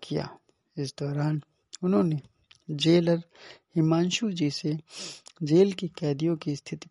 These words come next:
पर और उनके द्वारा रख रखाव पर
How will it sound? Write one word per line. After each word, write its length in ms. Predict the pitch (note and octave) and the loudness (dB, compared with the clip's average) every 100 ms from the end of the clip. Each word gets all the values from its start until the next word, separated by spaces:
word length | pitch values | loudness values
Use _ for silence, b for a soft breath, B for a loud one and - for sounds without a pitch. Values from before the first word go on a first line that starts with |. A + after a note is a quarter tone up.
| - | -4
पर 200 | D3+ D3+ _ _ _ _ _ _ | -4 -4 _ _ _ _ _ _
और 280 | E3 F3 D#3 - - _ F3 | 0 0 0 -6 -16 _ -4
उनके 320 | F3+ F#3+ G3 | -4 0 -2
द्वारा 420 | D#3 D3+ D3 C#3+ - _ E3 | 0 -4 -4 -6 -12 _ -2
रख 300 | F3 F#3+ D#3+ | 0 0 -6
रखाव 320 | D#3 D3+ D3 | -2 0 0
पर 320 | - D3+ D3+ | 0 -2 -2